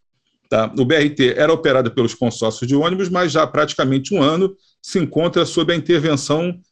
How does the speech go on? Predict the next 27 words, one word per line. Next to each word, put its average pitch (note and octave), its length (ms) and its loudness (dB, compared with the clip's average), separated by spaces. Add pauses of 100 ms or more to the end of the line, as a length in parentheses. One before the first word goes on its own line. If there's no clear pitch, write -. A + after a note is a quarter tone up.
(100)
da F3+ 180 0
Prefeitura E3 600 0
do D3+ 80 4
Rio D#3 140 4
de C#3 60 -2
Janeiro, E3+ 520 2
que - 100 -6
é D#3+ 80 0
quem D#3+ 220 -4
pode D#3+ 260 0
responder. C3+ 680 0 (400)
Então, C3+ 540 0
a C3+ 80 -4
gente C#3 200 -2
passa C3+ 280 0
aqui B2+ 180 -2
pra B2+ 200 0
quem F#3 200 -2
reclamou A#2+ 520 0
sobre A2+ 260 -2
a - 40 -8
questão G#2 340 -4
do G#2+ 60 -2
B A#2 100 0
R C3 100 2
T, F3 260 0
o G3 120 -4